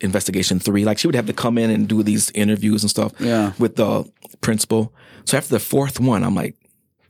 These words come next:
Speaker 1: "Something's wrong. Something's not right here."
Speaker 2: Yeah.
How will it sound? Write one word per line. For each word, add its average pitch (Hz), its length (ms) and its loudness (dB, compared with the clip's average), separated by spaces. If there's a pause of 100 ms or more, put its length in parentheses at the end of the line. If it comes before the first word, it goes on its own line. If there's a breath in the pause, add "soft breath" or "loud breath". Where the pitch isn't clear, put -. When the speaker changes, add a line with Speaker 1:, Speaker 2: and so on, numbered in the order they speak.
(460)
Speaker 1:
"Something's - 420 -4
wrong. 95 180 -4
Something's 151 260 -2
not 104 140 -4
right 65 180 -4
here." - 340 -10
Speaker 2:
Yeah. 104 180 -2